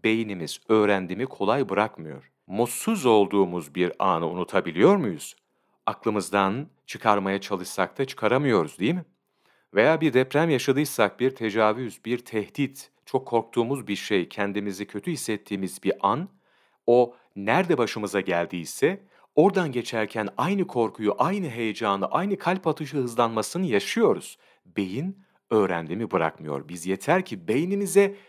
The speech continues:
güzel şeyleri aktaralım. Beynimize hayırlı işleri anlatalım. Beynimize bir sohbet dinlemeyi, güzel bir eser okumayı, kitap okuma alışkanlığımız yoksa onu edinmeyi öğretelim. Daha sonra biz bundan zevk alacağız.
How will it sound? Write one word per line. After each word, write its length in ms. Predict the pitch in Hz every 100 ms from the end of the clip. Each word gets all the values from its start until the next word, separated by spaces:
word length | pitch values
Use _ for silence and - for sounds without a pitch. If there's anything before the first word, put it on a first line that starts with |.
| _
güzel 520 | 104 135 131 165 160 117
şeyleri 500 | - 101 87 82 76
aktaralım. 500 | - - 65 58 - _ _ _ _ _ _ 104
Beynimize 640 | 135 180 180 156 196 196
hayırlı 680 | - - - 139 143 139 202
işleri 460 | 165 - 110 101 85
anlatalım. 540 | 78 76 - 64 - _ _ _ _ _
Beynimize 720 | 110 165 185 180 170 196 196 _ -
bir 120 | 170
sohbet 540 | - 139 131 156 185
dinlemeyi, 640 | 156 131 95 76 64 - _ _
güzel 380 | - 143 185 180
bir 120 | 160
eser 360 | 156 127 - 131
okumayı, 520 | 156 135 107 76 65 - _ _ _
kitap 300 | - 196 190
okuma 360 | 165 139 143 147
alışkanlığımız 800 | 147 - - 139 131 131 104
yoksa 260 | 131 135 117
onu 240 | 120 151 -
edinmeyi 600 | 117 104 101 95 120 175 107
öğretelim. 720 | 85 82 78 95 85 110 - _ _ _ _ _
Daha 180 | 107 160
sonra 320 | 196 208 165
biz 140 | 120 117
bundan 340 | 110 107 92
zevk 400 | 78 104 131 -
alacağız. 600 | 85 78 - - - -